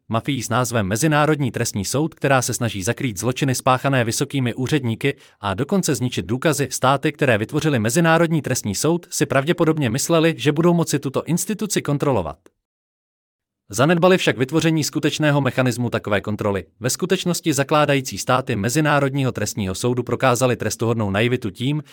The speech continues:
že vytvořili nekontrolovatelné monstrum, které, mimochodem,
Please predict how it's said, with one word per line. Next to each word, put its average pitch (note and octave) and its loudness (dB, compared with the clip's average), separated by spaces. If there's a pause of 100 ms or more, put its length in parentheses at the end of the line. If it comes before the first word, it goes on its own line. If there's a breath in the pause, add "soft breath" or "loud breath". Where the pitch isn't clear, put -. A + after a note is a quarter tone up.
(100 soft breath)
že G#2+ 0
vytvořili B2+ 0
nekontrolovatelné B2+ 2
monstrum, C#3+ -2
které, A#2+ 0
mimochodem, A#2 0